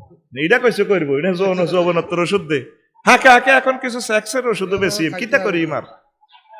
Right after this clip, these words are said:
না তো তোরা ঠিক, আজ যদি ছাগলের দুধ যদি খাস, ভাবি খুশি হইব। অজ্ঞ অজ্ঞ ছাগল হাল, ছাগলের দুধ খাইস, তাইলে যৌবনত্ব কেডার হয়ে যাবে ইনশাল্লাহ। যৌবনত্বের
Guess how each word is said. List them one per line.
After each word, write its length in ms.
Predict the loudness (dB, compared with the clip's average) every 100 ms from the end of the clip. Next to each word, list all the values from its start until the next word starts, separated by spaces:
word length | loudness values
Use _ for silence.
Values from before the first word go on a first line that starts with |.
| -20 _
না 100 | 4
তো 120 | 6 6
তোরা 220 | 6 6
ঠিক, 220 | 6 6
আজ 200 | 6 6
যদি 200 | 4 2
ছাগলের 440 | 2 6 6 6
দুধ 280 | 0 -4 0
যদি 200 | 2 2
খাস, 400 | 6 6 6 0 -10 -20 _ _ 2
ভাবি 200 | 4 4
খুশি 280 | 2 2 4
হইব। 220 | 4 0 -4 -16 -20 _ _ _ 2
অজ্ঞ 220 | 4 6
অজ্ঞ 160 | 4 4
ছাগল 380 | 4 4 4
হাল, 180 | 4 4
ছাগলের 440 | 0 -2 0 -2 -4
দুধ 220 | -4 0
খাইস, 320 | -2 -2 -10 -20 _ _ _
তাইলে 220 | 2 4 4
যৌবনত্ব 520 | 2 2 0 0 0
কেডার 340 | 2 4 4
হয়ে 100 | 4
যাবে 240 | 2 2 0
ইনশাল্লাহ। 360 | -2 -2 -2
যৌবনত্বের 640 | 2 2 6 4 6 6